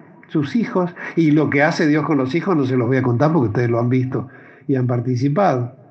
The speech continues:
Y de la misma manera hablo de todos los fieles, pero el caso de él lo menciono, eh, gracias a Dios son varios los fieles y acá están,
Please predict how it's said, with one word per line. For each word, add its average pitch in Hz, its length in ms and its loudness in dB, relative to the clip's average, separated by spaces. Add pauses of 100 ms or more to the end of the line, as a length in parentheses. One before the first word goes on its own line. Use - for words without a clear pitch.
(260)
Y 147 60 2
de 147 160 4
la 147 140 6
misma 180 340 4
manera 180 760 2 (100)
hablo 165 380 2
de 151 120 2
todos 175 300 2
los 151 240 0
fieles, 170 220 2
pero 143 180 2
el 135 60 2
caso 196 300 0
de 190 80 2
él 196 80 2
lo 190 100 2
menciono, 190 640 2 (520)
eh, 139 140 0
gracias 170 480 2
a 147 100 4
Dios 156 220 4
son 143 220 2
varios 139 720 2
los 127 180 -2
fieles 131 600 2
y 143 60 4
acá 127 180 0
están, 113 460 0